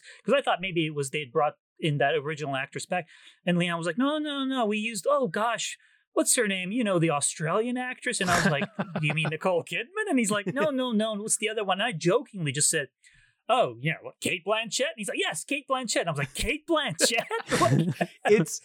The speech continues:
Speaker 3: it, it clicks in such a crazy way, 'cause on the, on the rewatch, I was watching it and I was like, "Oh, of course that's her." Like, it was like, "How did, how did I not think it was her?"
Speaker 1: Yeah. But, but, but what's funny is I believe that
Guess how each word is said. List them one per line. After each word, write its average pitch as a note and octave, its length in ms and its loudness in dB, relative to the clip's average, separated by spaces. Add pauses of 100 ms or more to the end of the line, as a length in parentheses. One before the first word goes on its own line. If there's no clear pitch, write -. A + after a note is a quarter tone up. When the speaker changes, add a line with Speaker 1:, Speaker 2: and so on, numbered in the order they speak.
(160)
Speaker 3:
it, A3+ 280 4
it G3+ 220 0
clicks B3+ 480 0
in F3+ 140 4
such F3+ 240 0
a D#3+ 60 0
crazy D#3 420 2
way, F3 320 4
'cause C3+ 200 -2
on C3+ 160 0
the, C3+ 300 -6
on C3 180 0
the C3 80 -2
rewatch, C3+ 640 4
I C3 100 2
was A#2+ 200 -4
watching D3 340 0
it A#2+ 300 0
and B2 100 -4
I A#2 400 -4
was B2 160 -6
like, A#2+ 300 -4
"Oh, F3+ 300 2
of A#2+ 420 -4
course C#4 600 2
that's A2 320 -4
her." - 120 -10
Like, F3+ 200 2
it G#3 60 -2
was F3+ 180 -2
like, D#3 340 -2 (300)
"How F3+ 200 2
did, F#3 120 -2
how F#3 160 0
did G3 140 2
I G3 120 -2
not B3 340 -2
think D#3+ 260 0
it C#3+ 80 -8
was C3 200 -6
her?" E3 80 -2
Speaker 1:
Yeah. D3 320 0 (600)
But, A#3+ 200 2 (200)
but, A3+ 240 0
but A#3 120 2
what's A#3+ 240 -2
funny C4 240 -2
is - 100 0
I G#3 100 2
believe G#3 600 -2
that F#3+ 240 -2